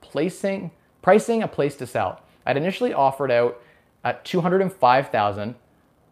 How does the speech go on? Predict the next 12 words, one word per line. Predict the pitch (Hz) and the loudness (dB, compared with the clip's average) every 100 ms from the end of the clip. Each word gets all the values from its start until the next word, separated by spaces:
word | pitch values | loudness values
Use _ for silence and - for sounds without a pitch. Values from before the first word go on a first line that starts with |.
| - | -14
but | 117 135 | -4 0
a | 135 | 0
friend | 135 - 156 226 254 | -2 -2 0 2 0
said | - 135 120 | 0 -2 -2
drop | 110 139 156 | 0 0 0
to | - | -4
a | |
hundred | 120 156 165 | -6 -4 -2
ninety-nine | 151 143 139 135 | -4 -6 -4 -6
thousand | 127 113 113 117 | -4 -2 -2 -4
nine | 110 | -6
hundred | 135 208 165 - | -2 0 0 -2